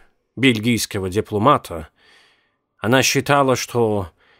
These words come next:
девочки из приличных семей не должны увлекаться подобным вольнодумством».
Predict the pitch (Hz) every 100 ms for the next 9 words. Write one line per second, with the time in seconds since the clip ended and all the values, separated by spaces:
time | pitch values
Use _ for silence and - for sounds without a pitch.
0 | _ 95 135 143 131 147 151 156 - 110
1 | 143 139 147 135 - 139 143 127 151 165
2 | 147 110 120 127 - 123 120 120 120 -
3 | - 135 - _ _ _ _ - 131 135
4 | 131 120 143 113 123 117 113 104 85 -
5 | - 80